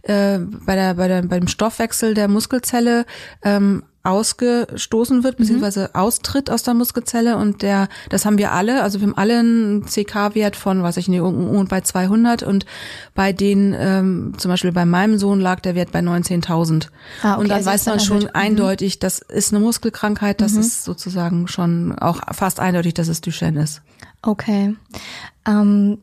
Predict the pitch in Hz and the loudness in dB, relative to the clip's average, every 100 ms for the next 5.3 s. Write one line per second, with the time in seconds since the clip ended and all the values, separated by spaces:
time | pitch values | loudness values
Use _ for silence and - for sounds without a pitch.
0 | _ _ - - _ 214 - - - 208 | _ _ -20 -20 _ -4 -4 -8 -16 -14
1 | - - 214 233 247 240 - 214 220 220 | -12 -2 0 2 2 0 -2 0 2 2
2 | 220 175 - - _ _ _ _ _ _ | 0 -2 -10 -14 _ _ _ _ _ _
3 | _ - 214 214 202 220 220 208 220 214 | _ -4 0 2 2 2 0 -2 -2 0
4 | 247 233 214 190 190 226 233 294 294 285 | 2 2 0 0 -4 -2 0 2 2 4
5 | 254 339 220 | 2 2 0